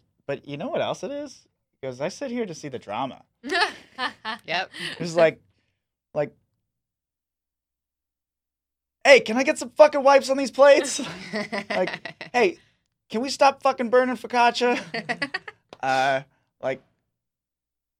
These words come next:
Speaker 1: "Hey, are we not putting granola on the meat and cheese board anymore?"
Speaker 2: Mm, I love that
Speaker 1: Or
Speaker 2: granola.
Speaker 1: like, "Ah, refire that. Who's, who's cooking these pizzas?"
Speaker 3: Yeah.
Speaker 1: And Zach, like, he really en-,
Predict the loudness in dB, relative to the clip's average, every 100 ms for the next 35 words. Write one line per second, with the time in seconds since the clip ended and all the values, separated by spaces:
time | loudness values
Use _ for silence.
0 | -6 -4 -4 -10 _ -8 -8 -4 -4 -4
1 | -6 -6 -4 0 0 0 -4 -8 -8 -8
2 | -4 -2 -2 -4 -2 -2 -2 -8 -16 -18
3 | -20 -20 -12 -2 4 4 2 _ _ _
4 | _ _ -4 -4 -8 _ _ -4 -2 6
5 | 8 8 4 -8 -10 -12 -12 _ _ _
6 | -6 4 4 4 2 2 2 2 -2 -10
7 | _ _ -20 -20 -4 0 0 2 2 2
8 | 0 -8 -8 _ _ _ -14 -8 -6 -4
9 | -4 -8 _ -16 -16